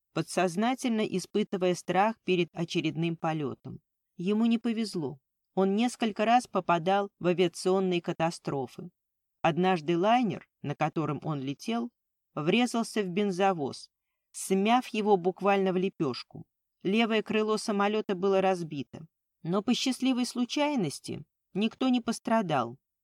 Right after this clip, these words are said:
если не считать перепугавшихся сотрудников аэропорта,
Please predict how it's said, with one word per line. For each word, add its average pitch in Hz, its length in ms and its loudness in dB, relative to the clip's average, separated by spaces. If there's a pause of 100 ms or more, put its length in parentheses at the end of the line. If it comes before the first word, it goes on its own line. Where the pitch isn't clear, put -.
если 254 400 0
не 226 200 4
считать 240 560 0
перепугавшихся 185 880 0
сотрудников 156 800 -2
аэропорта, 165 880 -2